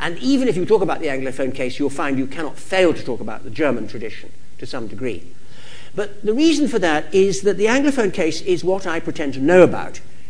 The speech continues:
And after many years of lecturing, I've come to the conclusion that it's best to lecture about what you know about. So that is another powerful piece of methodology.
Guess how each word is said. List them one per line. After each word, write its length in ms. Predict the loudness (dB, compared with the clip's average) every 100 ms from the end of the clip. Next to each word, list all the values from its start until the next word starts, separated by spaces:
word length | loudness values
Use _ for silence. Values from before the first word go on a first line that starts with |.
| -6
And 180 | -6 -4
after 460 | -4 -4 -4 -2 -2
many 300 | 0 0 2
years 360 | 0 0 -2
of 220 | -4 -4
lecturing, 500 | -4 -4 -4 -2 -2
I've 260 | -4 -4 -4
come 280 | -4 -2 -2
to 80 | -2
the 80 |
conclusion 460 | -4 -2 -2 -2 -2
that 80 | -4
it's 100 | -4
best 380 | -4 -4 -4 -4
to 80 | -4
lecture 360 | -4 -4 -4
about 280 | -4 -6 -6
what 160 | -6 -4
you 100 | -6
know 160 | -6
about. 280 | -6 -6 -6 -6 -6 -6 -6 -6 -6 -6
So 320 | -4 2 2 2 -2 -6 -6 -6
that 540 | -4 -2 0 0 -2 -4
is 400 | -2 0 0 -4 -2
another 380 | 0 0 0 -2
powerful 580 | -4 0 2 2 0 0
piece 240 | 0 -2
of 80 | -4
methodology. 600 | -4 -4 -4 -4 -6